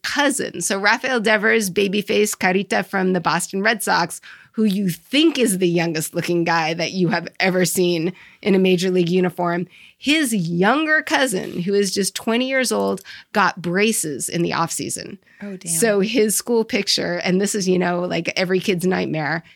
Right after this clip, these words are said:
Speaker 1: is him with braces. And it looks like, a, I mean, a Little League. It totally looks Little League.
Speaker 2: <laughs>
Speaker 1: And the, the last guy I wanted to mention, though, was your ex,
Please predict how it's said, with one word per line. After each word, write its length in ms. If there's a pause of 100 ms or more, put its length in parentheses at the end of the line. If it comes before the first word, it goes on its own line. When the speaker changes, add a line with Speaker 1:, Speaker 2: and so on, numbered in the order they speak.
(100)
Speaker 1:
is 240
him 180
with 200
braces. 520
And 100
it 140
looks 440
like, 360
a, 80 (360)
I 80
mean, 220
a 140
Little 360
League. 360
It 160
totally 480
looks 300
Little 300
League. 180
Speaker 2:
<laughs> 120 (1000)
Speaker 1:
And 120
the, 120
the 100
last 240
guy 160
I 40
wanted 280
to 60
mention, 300
though, 140
was 260
your 340 (440)
ex, 480